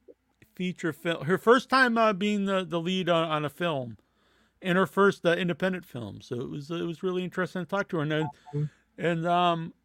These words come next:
Speaker 1: she seemed really excited about the movie and the experience, which was really cool 'cause she's done, like, some big things, a lot of big things. And this, um,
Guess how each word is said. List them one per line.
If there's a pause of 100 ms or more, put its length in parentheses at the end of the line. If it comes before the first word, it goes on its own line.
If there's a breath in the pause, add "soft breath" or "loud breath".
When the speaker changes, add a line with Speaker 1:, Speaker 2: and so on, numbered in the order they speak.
Speaker 1:
she
seemed
really
excited
about
the
movie
and
the
experience,
which
was
really
cool
'cause
she's
done,
like,
some (160)
big (140)
things,
a
lot
of
big
things. (460 soft breath)
And
this,
um,